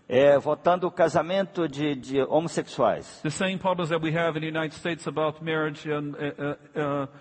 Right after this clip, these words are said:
Speaker 2: uh, of people of the same sex.
Speaker 1: E obrigando os pastores e padres a fazer o casamento deles.
Speaker 2: But the difference there is the pastors and, and priests will be obligated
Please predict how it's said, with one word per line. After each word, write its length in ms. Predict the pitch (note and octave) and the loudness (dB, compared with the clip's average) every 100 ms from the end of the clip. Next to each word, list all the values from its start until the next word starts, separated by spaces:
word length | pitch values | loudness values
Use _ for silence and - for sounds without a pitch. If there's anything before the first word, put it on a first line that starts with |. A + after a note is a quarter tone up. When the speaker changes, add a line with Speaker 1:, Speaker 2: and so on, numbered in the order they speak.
| - - | -16 -8
Speaker 2:
uh, 180 | C#3+ | -4
of 120 | E3 - | -4 -4
people 220 | F3 D3+ | -6 -4
of 40 | |
the 60 | C#3+ | -6
same 240 | - D3+ | -4 -4
sex. 420 | C#3+ D#3+ C#3 - | -4 -4 -6 -6
Speaker 1:
E 140 | B2 C#3 | 2 4
obrigando 520 | D3+ E3 D#3+ F3+ F#3 | 4 2 4 6 6
os 100 | F#3 | 0
pastores 520 | - D#3+ - G3+ F#3+ E3+ | 0 0 2 2 2 2
e 80 | |
padres 340 | - E3+ F3 E3 | 4 6 6 4
a 40 | |
fazer 280 | - D3 D3+ | 2 2 2
o 80 | D#3 | 0
casamento 580 | D#3 B2 B2 A#2+ G#2+ G#2+ | 0 0 0 0 -4 -4
deles. 220 | F#2+ E2+ | -2 0
Speaker 2:
But 140 | E3 | 0
the 80 | E3+ | -2
difference 520 | D#3+ G#3 - F#3 F3 F3+ | 0 -2 0 -2 -2 0
there 300 | F3+ F3 E3 | 2 4 2
is 200 | E3 D3+ | -2 0
the 120 | E3 | -2
pastors 580 | D#3 F#3+ F#3+ - F3+ D3+ | 0 0 0 0 -4 -2
and, 160 | E3+ D#3+ | -4 -4
and 120 | D3+ | -4
priests 380 | G3 F3 F#3 D3+ | -2 -2 -4 -2
will 160 | E3 | -2
be 180 | D#3 F3 | 0 -2
obligated 600 | G3+ G3 F#3+ G3 F#3+ D#3 | 0 0 0 2 0 -2